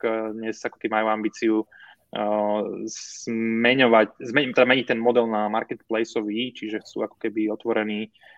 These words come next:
aby iní predajcovia predávali cez ich, cez ich kanály. Ehm, typicky, čo ma minule prekvapilo, Kaufland, eh, som ani nevedel, že, že, že, že to má marketplace, eh, takže ak viem, že asi to trvá dlhšie, ale teda v týchto končinách myslím, že to rozbiehajú nejak,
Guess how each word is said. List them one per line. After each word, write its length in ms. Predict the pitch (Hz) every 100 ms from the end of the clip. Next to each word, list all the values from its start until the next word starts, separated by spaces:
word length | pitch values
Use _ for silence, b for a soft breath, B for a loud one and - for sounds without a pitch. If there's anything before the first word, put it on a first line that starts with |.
| B -
aby 160 | 101
iní 320 | 131 143 135
predajcovia 880 | 117 117 117 110 113 113 110 107 101
predávali 480 | 113 113 110 107 104
cez 160 | 104 104
ich, 220 | 110 - -
cez 160 | 104
ich 80 | 110
kanály. 480 | - 107 113 131 139 _ B B B -
Ehm, 800 | - 107 107 107 110 110 110 113 - - - - - _ _ _ _ _ _ _
typicky, 560 | 127 120 110 - 117 110
čo 140 | - 117
ma 80 |
minule 240 | 107 113 107
prekvapilo, 480 | 107 - 104 107 104
Kaufland, 580 | 104 107 117 110 110 -
eh, 260 | 104 107
som 160 | 104 110
ani 100 | 104
nevedel, 600 | 113 110 101 107 120 117 107
že, 180 | 104 104 104 B B B B
že, 240 | 104 101 104 101 101 90 104
že, 140 | 107 107 107 107
že 40 |
to 80 | 107
má 100 | 117
marketplace, 640 | 120 120 113 127 127 -
eh, 500 | 120 110 110 110 110 107
takže 380 | _ 110 104 107
ak 80 | 113
viem, 160 | 131
že 80 | 120
asi 160 | 107 -
to 100 | -
trvá 140 | 113
dlhšie, 320 | 101 - -
ale 140 | 113 107
teda 100 | 107
v 80 | -
týchto 120 | -
končinách 380 | 107 104 113 104
myslím, 240 | 107 - 107
že 40 |
to 80 | 110
rozbiehajú 260 | 104 107 107
nejak, 160 | 107